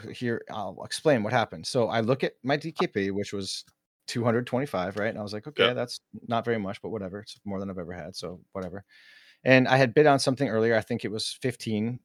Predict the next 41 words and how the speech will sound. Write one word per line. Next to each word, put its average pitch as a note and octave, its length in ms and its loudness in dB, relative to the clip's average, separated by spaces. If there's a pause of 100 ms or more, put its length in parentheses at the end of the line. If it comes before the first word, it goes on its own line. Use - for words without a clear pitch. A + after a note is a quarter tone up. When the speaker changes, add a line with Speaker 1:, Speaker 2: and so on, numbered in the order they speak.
(120)
Speaker 1:
or A2 160 -2
Speaker 2:
Yeah. G#2 60 -4
Speaker 1:
sixteen, G#2 560 -6
whatever, G2+ 320 0
and A2 160 -2
won. G#2+ 320 0
So A#2+ 160 2
I A2 100 6
would, G#2+ 240 0
I A#2+ 140 2 (100)
subtracted A2+ 540 -2
out. A2+ 80 6
I - 20 4
said, A2+ 160 -2
"I A2 60 0
have C3 160 2
a G#2 40 -14 (160)
little A#2+ 220 4
over G#2+ 140 2
two A2+ 160 -6
hundred," E2+ 320 -4
right? G2+ 200 -2 (480)
Speaker 2:
Yep. G2 220 -2 (140)
Speaker 1:
And, G#2+ 320 2 (100)
and A2 640 2 (320)
this A#2+ 240 2
one B2 420 4
item, C3 320 10
which B2 160 4
was A2+ 140 -2
super C3 260 -2
dope, B2 320 6
I A#2+ 120 2
was G#2+ 180 -4
getting A#2+ 280 2
bid A2+ 160 6
up A2 120 8
and A2+ 80 2
bid G#2+ 140 6
up. A#2 160 6 (340)
<clears throat> - 40 2